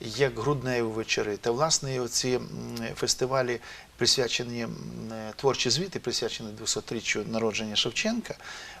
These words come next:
вони своєрідні майстер-класи. От взять «Сонячні кларнети», приїжджала професура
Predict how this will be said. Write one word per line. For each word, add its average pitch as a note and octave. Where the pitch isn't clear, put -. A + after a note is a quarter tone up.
вони C#3
своєрідні D#3
майстер-класи. C3
От B2+
взять C#3+
«Сонячні C#3+
кларнети», D#3+
приїжджала C#3+
професура D3